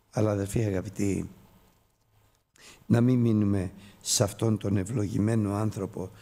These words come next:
αλλά να πάμε σε έναν άλλον άνθρωπο, ιδιαίτερο, τον Αβραάμ, που κάποια στιγμή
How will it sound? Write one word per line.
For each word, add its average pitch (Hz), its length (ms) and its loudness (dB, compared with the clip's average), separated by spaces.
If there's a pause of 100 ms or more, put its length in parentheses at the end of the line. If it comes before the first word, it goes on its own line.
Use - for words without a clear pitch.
(340)
αλλά 104 220 0
να 101 140 0
πάμε 92 580 -2 (560)
σε - 220 0
έναν 95 220 2
άλλον 92 360 -2
άνθρωπο, 90 640 -4 (1160)
ιδιαίτερο, 101 720 0
τον 92 220 -4
Αβραάμ, 85 520 -4 (1700)
που - 80 -14
κάποια 120 320 4
στιγμή 104 640 -2